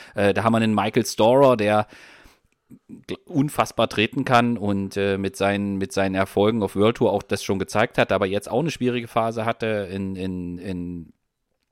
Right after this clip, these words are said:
da ist ein, äh, ein Florian Stork, der mit seinen, mit se-, nach seinem schlimmen Sturz jetzt ja auch schon vor drei Jahren, glaub ich, äh, bei U A E Tour jetzt auch eine, eine lange Phase hatte und,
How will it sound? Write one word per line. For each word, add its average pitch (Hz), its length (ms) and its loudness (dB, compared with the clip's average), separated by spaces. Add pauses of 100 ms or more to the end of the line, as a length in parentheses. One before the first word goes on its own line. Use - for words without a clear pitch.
(320)
da 95 100 -2
ist 98 180 -6
ein, 98 360 -2
äh, 90 280 -6
ein 104 160 -4
Florian 107 500 0
Stork, 110 580 0
der 101 520 0
mit 95 320 -8
seinen, 101 480 -2 (440)
mit 98 180 -8
se-, 104 220 -4
nach 98 200 -2
seinem 101 280 -4
schlimmen 117 340 0
Sturz 117 480 0
jetzt 104 200 -4
ja 92 100 0
auch 107 140 -2
schon 107 200 -2
vor 107 320 -2
drei 117 240 -4
Jahren, 139 340 -4
glaub 123 260 0
ich, 127 220 -8
äh, 107 220 -6
bei 104 240 -2
U 110 140 -2
A 101 40 -4
E 104 140 -6
Tour 117 240 -2
jetzt 107 260 -2
auch 120 120 -2
eine, 113 360 -4
eine 104 120 -6
lange 113 260 -2
Phase 113 400 -2
hatte 113 240 -2
und, 98 220 -6